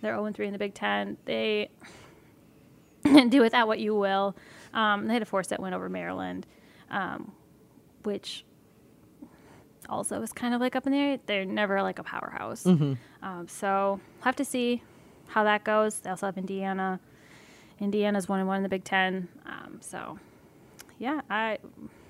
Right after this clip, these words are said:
Speaker 1: I don't know. But we are less than thirty days from the Wisconsin match.
Speaker 2: Yes, we are. Are you getting ready?
Speaker 1: I am a little stressed about that day 'cause they have the Northwestern football game that same day.
Speaker 2: Mm-hmm.
Speaker 1: And it is also the day they're, like, honoring Memorial Stand's hundredth anniversary.
Speaker 2: Mm-hmm.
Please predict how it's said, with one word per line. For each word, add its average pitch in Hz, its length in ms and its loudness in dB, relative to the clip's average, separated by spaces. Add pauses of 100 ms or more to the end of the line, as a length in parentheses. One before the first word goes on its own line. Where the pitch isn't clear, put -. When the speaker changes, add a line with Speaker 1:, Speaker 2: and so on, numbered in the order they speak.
(140)
Speaker 1:
I 196 40 -6
don't 220 140 -2
know. 247 160 4
But 202 180 2
we 269 140 6
are 220 120 8
less 311 220 10
than 262 200 4
thirty 302 300 6
days 294 220 6
from 262 140 6
the 254 100 6
Wisconsin 254 640 8
match. 233 460 4
Speaker 2:
Yes, 185 400 8
we 220 320 8
are. 170 680 12
Are 180 60 8
you 175 160 6
getting 170 220 8
ready? 175 340 8 (280)
Speaker 1:
I 320 420 4 (720)
am 285 120 4
a 294 40 6
little 254 160 2
stressed 233 240 -2
about 262 140 -2
that 285 120 -4
day 311 180 0
'cause 240 180 -8
they 226 100 -4
have 208 300 -2
the 202 300 -4
Northwestern 208 640 -6
football 233 280 -2
game 240 200 -2
that 190 140 -6
same 330 180 0
day. 226 260 2
Speaker 2:
Mm-hmm. 151 340 6
Speaker 1:
And 220 200 0
it 214 40 0
is 208 80 -4
also 208 240 -4
the 214 60 0
day 202 140 -2
they're, 202 120 0
like, 196 240 -2
honoring 202 400 -6
Memorial 196 340 -2
Stand's 190 280 -8
hundredth 190 260 -6
anniversary. 208 540 -4
Speaker 2:
Mm-hmm. 151 400 4